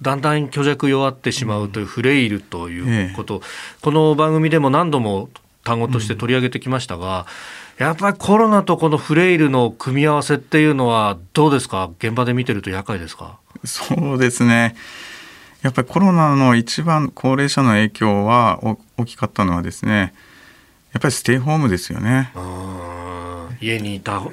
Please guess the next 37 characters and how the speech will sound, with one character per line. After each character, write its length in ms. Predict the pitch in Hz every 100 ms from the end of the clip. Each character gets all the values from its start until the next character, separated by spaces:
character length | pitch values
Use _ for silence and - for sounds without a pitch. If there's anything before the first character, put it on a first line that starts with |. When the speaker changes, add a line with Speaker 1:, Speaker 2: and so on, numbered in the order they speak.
| 113
Speaker 1:
い 80 | 117
な 140 | 117
き 100 | 113
ゃ 60 | 98
ね 100 | 110
っ 40 |
て、 60 | - -
Speaker 2:
え 500 | 107 104 92 92 101
え。 20 | 117
Speaker 1:
な 100 | 120
か 60 |
な 140 | 131 131
か 80 |
外 260 | 123 139 123
歩 160 | 120 147
か 120 | 180
な 100 | 160
く 60 |
な 100 | 117
っ 40 | 101
ち 120 | -
ゃ 40 |
う。 20 | 90
Speaker 2:
そ 60 |
う 40 | 120
で 80 | 101
す。 120 | -
外 280 | 160 160 151
に 140 | 127
行 120 | 117
か 120 | -
な 180 | 127 135
い。 140 | 135 - - - -
体 380 | - 143 165 170
的 260 | 175 165
に 140 | 170 170
も 340 | 127 95 -